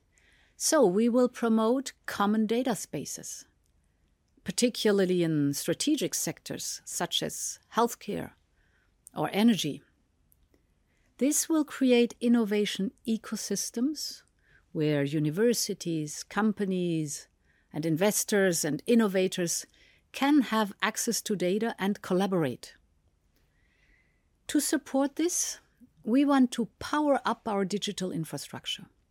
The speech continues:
We will invest in a new generation of European microprocessors and supercomputers that will stretch the boundaries of both performance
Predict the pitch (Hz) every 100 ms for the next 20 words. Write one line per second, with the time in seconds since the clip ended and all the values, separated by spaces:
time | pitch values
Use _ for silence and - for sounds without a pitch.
0 | _ _ _ _ _ _ _ - - _
1 | _ - 214 285 302 254 202 180 240 -
2 | - 220 196 190 185 226 214 202 185 190
3 | 202 196 180 170 156 185 190 - 185 160
4 | 160 175 196 202 - 196 - 175 180 147
5 | - _ _ _ _ _ 175 175 - 247
6 | 226 202 202 - 202 196 175 - - _
7 | _ _ _ _ _ - 196 247 202 180
8 | - - - 247 - - 196 165 170 160
9 | 233 254 285 254 214 196 180 170 156 165
10 | 196 202 - - - - - 247 240 220
11 | 202 -